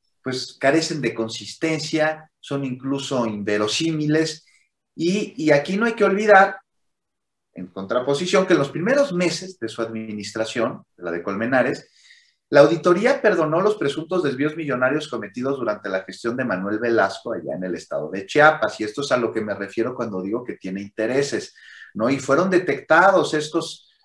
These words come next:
eh, desvíos, eh, durante la gestión de Juan Manuel Portal, pero entonces él avaló que el Ministerio Público otorgara un criterio de oportunidad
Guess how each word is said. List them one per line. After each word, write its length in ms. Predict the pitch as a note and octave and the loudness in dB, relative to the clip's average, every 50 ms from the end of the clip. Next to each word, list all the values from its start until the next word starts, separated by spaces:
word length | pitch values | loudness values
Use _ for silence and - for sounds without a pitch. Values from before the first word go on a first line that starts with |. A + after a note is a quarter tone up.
| _ _ - | _ _ -6
eh, 300 | A2 A2+ A#2 A2+ A2+ A2+ | -2 -2 0 2 0 0
desvíos, 960 | A2+ A#2+ B2 B2 B2 C3 B2+ F3 F3+ F3 D#3+ D#3 F#3 F#3+ - - - _ _ _ _ _ _ _ _ _ - | 2 0 0 0 -2 -2 0 4 8 8 8 8 6 2 -2 -8 -12 _ _ _ _ _ _ _ _ _ -10
eh, 880 | - B2 A#2+ A#2 A2+ G#2+ G#2+ G#2+ G#2+ G#2+ G#2+ G#2+ G#2+ G#2 G#2 G2 - - _ | -6 -2 2 4 4 4 4 4 4 6 6 6 4 4 2 0 -4 -8 _
durante 460 | - C3 B2+ B2+ B2 A#2+ A#2+ A#2+ B2+ A#2 | -14 -8 -2 2 2 2 2 2 0 2
la 120 | A2+ G#2+ | 2 2
gestión 420 | - - A2+ - - C#3 C#3+ D3 | 0 -2 -6 -4 -2 -2 0 0
de 260 | D#3 E3 D#3+ C#3 G#2 - | 0 0 0 0 -2 -2
Juan 180 | - - A2 | -4 -6 -4
Manuel 340 | A2 A2 A#2+ B2 B2+ B2+ - | -4 -4 -2 -2 -4 -4 -4
Portal, 480 | - C#3+ D3+ - - G3 G#3 G3 G3 - - _ _ | -6 -6 -2 2 6 6 6 4 2 -8 -14 _ _
pero 160 | - A2 A2+ | -4 -4 -4
entonces 340 | A2+ - E3 E3 - G#3 G3+ G#3 | 0 0 0 2 2 2 2 4
él 160 | G3 G3+ G#3 | 6 6 8
avaló 380 | F3+ E3 D#3+ D#3+ E3 E3+ E3+ | 8 8 8 10 8 6 6
que 100 | E3+ F3+ | 4 2
el 80 | E3+ D#3+ | 2 2
Ministerio 520 | D3+ C3+ B2 B2 A#2 - D#3+ E3+ F#3 F#3 | 0 -4 -6 -6 -2 2 2 2 2 4
Público 300 | F3+ E3+ E3 E3+ E3 D#3+ | 4 2 2 2 2 0
otorgara 340 | D3+ - C3 A#2+ C3 D3 D#3 | -2 -2 -2 0 2 2 2
un 160 | F3 F3 E3+ - | 2 0 -2 -6
criterio 640 | - - C#3+ C#3 - - - F#3 F#3 F#3+ F#3+ F#3 | -4 -2 -2 -2 -2 2 2 2 4 4 2 2
de 80 | D#3+ D3+ | 2 2
oportunidad 840 | C#3 - - C3+ C#3 B2+ C#3 C#3 C#3 C#3 C#3+ D#3+ F#3 G#3 A3 G#3+ | 0 0 -2 -6 -6 -4 -6 -6 -4 -2 2 6 6 6 6 4